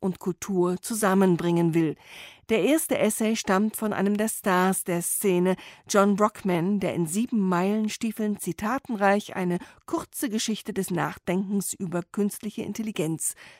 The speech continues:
durchschreitet. Wie Aida den Sex mit Caruso empfindet, hat der Komponist Micha Hamel zu ergründen versucht.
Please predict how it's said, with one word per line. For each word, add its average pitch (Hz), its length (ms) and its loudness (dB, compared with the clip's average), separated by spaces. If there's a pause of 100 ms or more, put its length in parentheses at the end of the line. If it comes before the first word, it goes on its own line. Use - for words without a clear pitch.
(100)
durchschreitet. - 840 -4 (760)
Wie 233 460 6
Aida 254 600 2
den 202 180 0
Sex - 400 -4
mit 233 220 -2
Caruso 214 580 2
empfindet, 202 560 -2 (220)
hat 277 160 -4
der 262 100 2
Komponist 226 600 0
Micha 196 320 -2
Hamel 190 400 4
zu - 180 -4
ergründen 175 640 -2
versucht. 180 480 -2